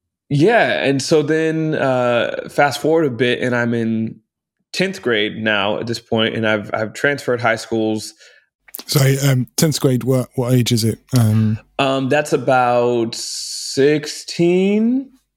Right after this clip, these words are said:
Speaker 2: Okay.
Speaker 1: Somewhere around there. Yeah, so I, I, you know, joined the theater program there, where she is now the,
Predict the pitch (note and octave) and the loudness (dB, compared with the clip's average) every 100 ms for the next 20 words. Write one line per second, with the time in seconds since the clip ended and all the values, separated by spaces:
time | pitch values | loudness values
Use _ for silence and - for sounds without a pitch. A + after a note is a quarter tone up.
0 | - B2 A2 G2 _ _ _ _ - D3 | -2 0 0 -4 _ _ _ _ -4 2
1 | D3+ D3 C#3+ D3+ D3+ - - - - D#3+ | 4 2 2 0 -2 -12 -20 -20 0 2
2 | C3+ - C3+ B2+ B2+ A2+ G#2 A#2 A2+ A2+ | 2 2 2 2 2 0 0 0 0 -2
3 | G#2+ F#2 - A2 G2+ - - C3 B2 A#2 | -2 -6 -6 -4 -4 -6 -2 -2 0 -2
4 | D#3+ D#3 D3 C#3 C3+ C3 C3 C#3 C#3 C#3 | 0 -2 0 0 0 0 0 2 2 2
5 | C#3 A#2 A2 - C3+ B2+ B2+ A#2+ B2 A2+ | 0 -2 -2 0 0 2 0 -2 -6 -2
6 | A#2+ A#2 A#2 A2 A2 A2 - | 0 0 0 -2 -2 -2 -6